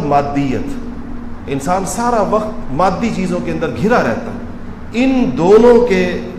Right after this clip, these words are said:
کے جو سانچے بنے بنائے ہیں انسان کے سامنے، اس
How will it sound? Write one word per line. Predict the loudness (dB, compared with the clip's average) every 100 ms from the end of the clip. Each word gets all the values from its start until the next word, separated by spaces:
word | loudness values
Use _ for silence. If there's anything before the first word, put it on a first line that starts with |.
| -6
کے | -4
جو | -2
سانچے | -2 0 2 2 4 4
بنے | 4 2 0
بنائے | 0 0 0 0
ہیں | 0
انسان | -2 -2 -2 -2 -4
کے |
سامنے، | -6 -6 -6 -8 -10 -12 -14 -14 -14 -14 -8
اس | -6 -4